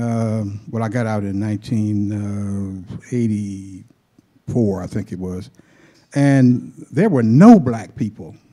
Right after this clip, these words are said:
in the anarchist movement. I mean, none. I never ran into another black person.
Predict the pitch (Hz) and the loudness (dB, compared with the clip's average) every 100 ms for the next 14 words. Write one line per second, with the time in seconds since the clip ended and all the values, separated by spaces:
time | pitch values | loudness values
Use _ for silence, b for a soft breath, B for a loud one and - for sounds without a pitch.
0 | - 143 120 123 110 101 113 - 107 110 | -2 2 4 2 0 -4 -8 -10 -12 -12
1 | - - - 170 117 101 131 165 113 254 | -20 -18 -6 -2 -2 -2 0 0 0 2
2 | 220 151 143 185 180 180 160 175 165 165 | 2 2 0 -2 0 0 2 2 0 0
3 | 175 156 175 160 156 | -4 -2 -2 -2 -4